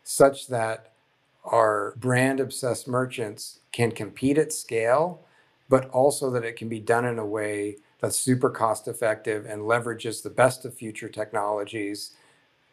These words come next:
to create a better fulfillment experience,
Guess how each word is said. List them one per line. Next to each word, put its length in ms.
to 160
create 360
a 40
better 360
fulfillment 520
experience, 800